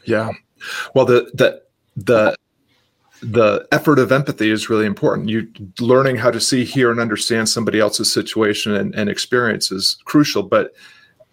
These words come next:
it makes, you, you spoke to this before about the necess-, the necessity of putting ideas into action. The effort of empathy, when it leads to the action of compassion, actually trying to do something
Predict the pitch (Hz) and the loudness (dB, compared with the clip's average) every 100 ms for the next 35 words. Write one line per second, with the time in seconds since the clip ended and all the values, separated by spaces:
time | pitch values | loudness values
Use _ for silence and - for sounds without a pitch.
0 | - 107 95 113 123 120 - - - 117 | 0 0 0 0 2 2 2 -2 -4 -2
1 | 123 - - - 131 117 120 107 - 110 | -2 -4 -8 -2 0 0 0 -2 -2 -6
2 | - 135 127 110 107 98 - - 110 110 | -2 2 4 4 2 0 -4 -10 -4 0
3 | 110 - - - 113 107 - 120 - 117 | 0 0 -4 -6 -8 -8 -4 -2 0 0
4 | - 107 107 101 - - 120 110 107 - | 0 -2 0 -2 -6 -4 0 0 -2 -4
5 | 113 107 110 107 107 98 - 110 117 - | -4 0 0 0 -2 -6 -4 -2 -4 -4
6 | 92 101 110 - - - - - _ _ | -8 -4 -4 -6 -14 -18 -18 -18 _ _
7 | - 135 135 113 123 127 123 - 101 98 | -2 0 2 4 4 2 -2 -2 -2 -2
8 | - - _ 120 123 - 123 117 - 117 | -8 -20 _ 0 2 2 2 0 -2 0
9 | 113 110 117 - 113 101 - 98 120 123 | 2 2 0 -2 -4 -6 -8 -2 0 0
10 | - 95 - 113 - 113 104 104 - 113 | -2 -6 -6 -6 -4 -4 -4 -4 -4 -2
11 | 107 107 107 110 113 - 101 - 104 107 | -2 -4 -4 -2 0 -2 -4 -4 -6 -6